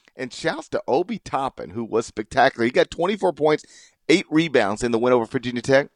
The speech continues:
He's now averaging twenty-four points, eight rebounds, um, while shooting seventy-two point three percent from the field and fifty-three point three percent from three-point range. He has the best player efficiency rating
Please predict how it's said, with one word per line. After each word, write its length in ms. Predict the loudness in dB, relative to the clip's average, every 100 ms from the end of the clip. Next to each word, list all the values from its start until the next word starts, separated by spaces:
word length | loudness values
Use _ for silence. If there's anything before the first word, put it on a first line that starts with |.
| _ _ _ _ _ -6
He's 180 | -2
now 180 | 2 4
averaging 280 | 4 2 -6
twenty-four 400 | -2 -2 2 0
points, 320 | 2 -2 -2 0
eight 180 | 0 0
rebounds, 640 | -2 0 0 0 -4 -12 -18 -20 -20 _ 0
um, 320 | 4 4 2
while 200 | 2 2
shooting 560 | 2 -2 0 0 0 -4 -10
seventy-two 1040 | -4 0 2 0 -2 -8 -10 -2 2 2
point 320 | -2 -4 -4 -4
three 300 | -2 0 0
percent 500 | 2 0 0 -2 -2
from 140 | -2 -4
the 60 |
field 440 | 0 2 2 0 -4 _ _ _ _
and 160 | 0 0
fifty-three 680 | 2 0 0 -2 0 0 0
point 320 | 0 2 2 -2
three 280 | 0 0 0
percent 480 | -4 0 0 0
from 140 | -2 -6
three-point 480 | -4 -4 -2 -4 -2
range. 280 | -2 -4 -8 -18 _
He 140 | 0 2
has 160 | 2
the 120 | -2
best 440 | -2 2 2 2 -8 _ _ -6
player 400 | 2 4 4 2
efficiency 640 | 0 0 -2 -2 -8 -6
rating 420 | 0 2 2 -4